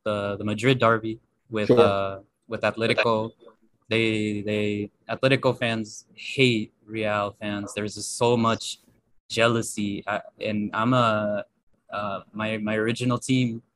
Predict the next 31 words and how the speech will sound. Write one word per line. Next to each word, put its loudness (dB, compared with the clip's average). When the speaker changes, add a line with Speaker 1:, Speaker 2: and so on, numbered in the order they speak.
Speaker 1:
uh, 0
when 0
I -2
started 2
watching 2
European -2
soccer, -2
it -2
was -8
Atletico. -2
I 0
still -4
support -4
them. -10
I -10
support -4
West 2
Ham. 0
I -6
care 4
a 6
little 6
bit 4
more 2
about 2
West -2
Ham -4
these -4
days, -4
but, -2
uh, 2